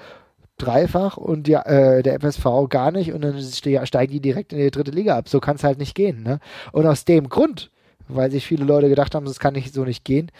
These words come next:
hat der Vorstand jetzt alle Register gezogen und am letzten Spieltag Benno Müllmann gefeuert.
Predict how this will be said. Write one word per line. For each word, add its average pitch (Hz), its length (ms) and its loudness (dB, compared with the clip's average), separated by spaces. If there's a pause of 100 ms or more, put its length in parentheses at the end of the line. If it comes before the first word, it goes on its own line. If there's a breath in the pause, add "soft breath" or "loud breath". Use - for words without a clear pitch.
(300 loud breath)
hat 151 300 0
der 147 120 4
Vorstand 160 540 0
jetzt 151 260 -2
alle 170 200 2
Register 139 400 2
gezogen 143 420 -2 (480 soft breath)
und 135 140 -2
am 113 160 -4
letzten 139 580 0
Spieltag 160 1040 0 (640 soft breath)
Benno 135 240 2
Müllmann 120 400 -4
gefeuert. - 600 -10